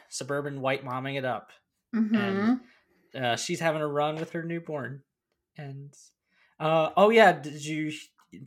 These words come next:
Speaker 1: catch that they said, "Is Mark and the kids okay?"
Speaker 2: Yeah, so it means that Patrick Dempsey is alive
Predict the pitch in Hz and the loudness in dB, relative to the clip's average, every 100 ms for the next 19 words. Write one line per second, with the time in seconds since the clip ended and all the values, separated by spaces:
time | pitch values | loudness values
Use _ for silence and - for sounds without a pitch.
0 | - - - 190 196 - - 156 135 139 | -20 -20 -4 -2 -2 -4 -2 -2 0 -4
1 | - 147 131 123 131 131 120 123 117 117 | -4 -2 0 -2 -4 -8 -8 -8 -2 -2
2 | 131 - - - 127 113 - 117 120 139 | -2 -8 -16 -14 -12 -12 -10 -10 -4 -4
3 | 143 180 175 196 - _ _ _ _ _ | -4 -4 -2 -4 -8 _ _ _ _ _
4 | _ _ - _ - - 320 359 403 403 | _ _ -20 _ -10 4 6 10 8 8
5 | 381 269 302 330 285 349 285 - 285 277 | 6 6 6 4 6 4 6 4 4 8
6 | 349 262 233 233 262 277 320 320 - 240 | 6 6 2 4 2 2 2 4 4 2
7 | 226 196 190 233 | 4 2 4 4